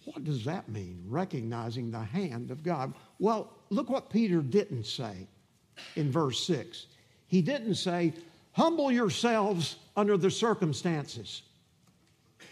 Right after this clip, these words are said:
They had some circumstances, but that's not what he says here. He didn't say, "Humble yourselves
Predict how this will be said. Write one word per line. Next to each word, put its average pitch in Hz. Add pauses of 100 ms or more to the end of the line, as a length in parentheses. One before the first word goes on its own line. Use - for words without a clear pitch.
(1700)
They 196
had 233
some 143
circumstances, 113 (420)
but 131
that's 190
not 226
what 202
he 170
says 147
here. 101 (1120)
He 208
didn't 220
say, 190
"Humble 302
yourselves 180